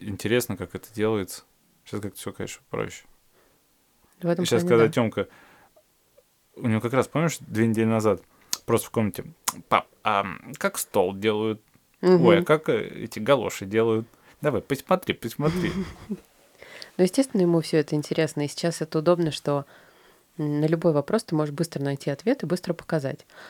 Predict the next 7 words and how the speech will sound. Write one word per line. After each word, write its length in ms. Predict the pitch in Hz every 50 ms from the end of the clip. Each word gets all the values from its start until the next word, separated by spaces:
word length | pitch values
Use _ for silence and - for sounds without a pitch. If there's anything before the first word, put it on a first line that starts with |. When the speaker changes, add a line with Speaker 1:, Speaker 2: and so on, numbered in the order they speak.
| - _ -
Speaker 2:
Понятно, 400 | 139 139 175 226 233 - 190 160
что 580 | - - - 156 147 147 147 143 143 139 - - _ _ _ _ _ - -
когда 300 | - 151 143 139 151 147
родитель 460 | 143 135 127 156 156 - - 135 -
рассказывает, 680 | - 135 - - - 156 175 214 208 185 160 151 147 -
это 120 | 147 143 _ _
ценнее. 500 | - - - 160 160 151 131 117 117 160